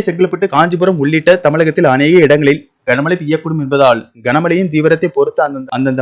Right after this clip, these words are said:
மாவட்ட ஆட்சியர்கள் பள்ளி, கல்லூரிகளுக்கு விடு-, விடுமுறை அறிவிப்பார்கள் என்று கூறப்படுகிறது. மீனவர்களுக்கான எச்சரிக்கையின்படி, வடக்கு வங்கக்கடல் மற்றும் மத்திய மேற்கு வங்கக்கடல் பகுதிகளில் சூறாவளி காற்று மணிக்கு நாற்பது முதல் ஐம்பது கிலோமீட்டர் வேகத்திலும்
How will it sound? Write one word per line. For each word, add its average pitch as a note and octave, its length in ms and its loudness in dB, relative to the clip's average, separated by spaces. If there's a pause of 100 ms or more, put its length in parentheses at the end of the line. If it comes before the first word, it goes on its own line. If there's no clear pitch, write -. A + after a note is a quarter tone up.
மாவட்ட F3+ 320 0
ஆட்சியர்கள் C#3 500 0
பள்ளி, E3+ 300 0 (140)
கல்லூரிகளுக்கு D3+ 640 -2
விடு-, D3 120 -12 (160)
விடுமுறை F3+ 320 2
அறிவிப்பார்கள் D3+ 520 2
என்று C#3 220 -4
கூறப்படுகிறது. C#3+ 580 0 (360)
மீனவர்களுக்கான G3 600 2
எச்சரிக்கையின்படி, D#3 520 -2 (520)
வடக்கு F#3 340 2
வங்கக்கடல் E3+ 480 0
மற்றும் D3 240 -2 (100)
மத்திய F3+ 300 -2
மேற்கு D#3+ 240 -6
வங்கக்கடல் D#3 480 -4
பகுதிகளில் C#3 440 -2
சூறாவளி D#3 380 -2
காற்று D3 360 0
மணிக்கு B2 320 -4 (320)
நாற்பது E3+ 400 0
முதல் D#3 200 0 (120)
ஐம்பது D3+ 260 0
கிலோமீட்டர் D3 320 -2
வேகத்திலும் C3 360 -2